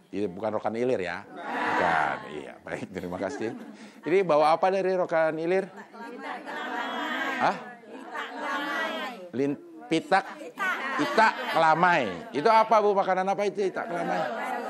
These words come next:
Hah? Oh, dodol. Itak kala-, lamai. Iya, iya, dodol. Iya, baik.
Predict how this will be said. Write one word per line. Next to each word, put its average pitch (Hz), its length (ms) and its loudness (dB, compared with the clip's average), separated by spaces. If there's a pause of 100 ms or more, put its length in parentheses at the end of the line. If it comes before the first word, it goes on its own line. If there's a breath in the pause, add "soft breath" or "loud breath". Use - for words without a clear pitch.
(400)
Hah? 220 180 6 (640)
Oh, 214 160 6
dodol. 156 1400 8
Itak 123 320 2
kala-, 117 320 4
lamai. 147 800 4
Iya, 104 500 2 (220)
iya, 127 240 4
dodol. 95 800 0
Iya, 82 240 -2
baik. 76 280 -6